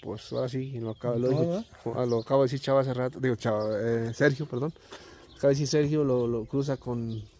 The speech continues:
Speaker 1: con lo que le echen, ¿verdad?
Speaker 2: Sí.
Speaker 1: ¿Esta becerrita también está de venta?
Speaker 2: Sí, está enferma, ya, ya anda ahí en
Speaker 1: Ah, se anda recuperando.
Speaker 2: Sí, ya, ya anda como perrito para todos lados.
Speaker 1: ¿Sí?
Speaker 2: Eso no,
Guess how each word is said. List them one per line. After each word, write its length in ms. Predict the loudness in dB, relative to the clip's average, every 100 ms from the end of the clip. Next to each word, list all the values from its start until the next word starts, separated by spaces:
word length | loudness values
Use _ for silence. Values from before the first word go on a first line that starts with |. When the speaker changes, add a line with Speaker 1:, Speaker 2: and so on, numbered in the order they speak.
| -20 -16 -4
Speaker 1:
con 140 | -2
lo 80 | 0
que 100 | 2
le 120 | 0
echen, 200 | 0 -8 -18 -20 -20 -20 -20 -20 -6
¿verdad? 240 | 0 0 0 -6 -20 -20 -20 -18
Speaker 2:
Sí. 60 | -12 -10 -10 -12 -16 -20 -8
Speaker 1:
¿Esta 220 | -4 2
becerrita 360 | 2 2 0 0
también 140 | 0
está 140 | 2 2
de 60 |
venta? 260 | 2 2 -2 -6 -20 -10
Speaker 2:
Sí, 60 | -6
está 340 | -6 -4 -4
enferma, 340 | -4 -2 -2 0
ya, 140 | 0
ya 140 | 0 0
anda 140 | 0
ahí 140 | 0
en 240 | 0 -2 -6 -14 -10 -4
Speaker 1:
Ah, 400 | -2 0 -2 -4 -4
se 100 | -2
anda 120 | -2
recuperando. 540 | -2 -4 -4 -2 -4 -4
Speaker 2:
Sí, 400 | -4 -2 -4 -8 -16 -20 -20 -20 -20 _ -12
ya, 100 | -8
ya 120 | -4
anda 140 | -4 -4
como 160 | -6
perrito 340 | -6 -6 -8 -8
para 120 | -12
todos 160 | -10 -10
lados. 260 | -10 -14 -18 -20 -4
Speaker 1:
¿Sí? 220 | -4 -4 -10 -20 _ _ -20 -20 -20 -20 -18
Speaker 2:
Eso 200 | -16 -14
no, 300 | -12 -12 -14